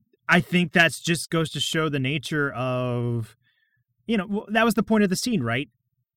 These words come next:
Really, the whole point of the season so far is almost this kind of repeated emphasis of the good guys you thought were good,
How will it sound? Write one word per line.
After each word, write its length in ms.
Really, 260
the 100
whole 220
point 220
of 60
the 60
season 400
so 160
far 300
is 100
almost 240
this 140
kind 220
of 120
repeated 760
emphasis 500
of 340
the 140
good 360
guys 300
you 100
thought 260
were 100
good, 480